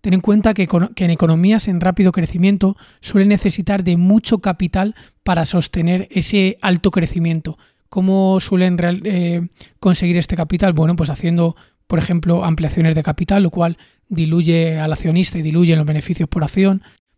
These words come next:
Por ello, ten en cuenta que ponerte corto o largo en determinados índices de países por determinadas, entre comillas,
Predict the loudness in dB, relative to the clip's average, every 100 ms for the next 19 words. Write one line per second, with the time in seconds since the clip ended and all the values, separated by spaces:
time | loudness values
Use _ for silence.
0 | -4 0 2 0 0 -2 0 2 2 0
1 | -2 0 0 -2 0 -2 -4 0 2 2
2 | 0 0 2 0 0 0 -2 -2 -2 0
3 | 2 0 -2 0 2 2 0 0 0 0
4 | 0 -2 -6 -12 _ _ _ _ _ _
5 | 0 2 0 -2 -2 -2 -2 -2 -2 -6
6 | -6 -4 -6 -6 -4 -4 -4 -4 -6 -10